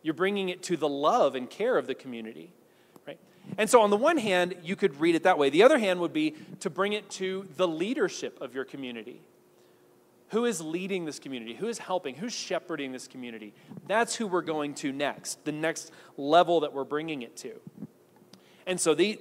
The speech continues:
then you come with the one or two others who you've gathered and the two who are in conflict, and you go before the leadership of the community and say, "Hey, here's what's going on." And they hear it out, and they help to mediate.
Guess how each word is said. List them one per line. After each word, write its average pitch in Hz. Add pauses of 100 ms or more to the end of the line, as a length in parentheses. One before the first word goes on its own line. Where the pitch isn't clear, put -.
(140)
then 190
you 190
come 202
with -
the 151
one 143
or 185
two 180
others 214
who 165
you've 143
gathered 185
and 170
the 170
two 190
who 180
are 156
in 139
conflict, 170
and 143
you 135
go 143
before 180
the 156
leadership 160
of 151
the 143
community 180
and 147
say, 147
"Hey, 143 (600)
here's 208
what's 202
going 165
on." 107 (760)
And 151
they 156
hear 185
it 180
out, 160 (200)
and 151
they 156
help 170
to 165
mediate. 147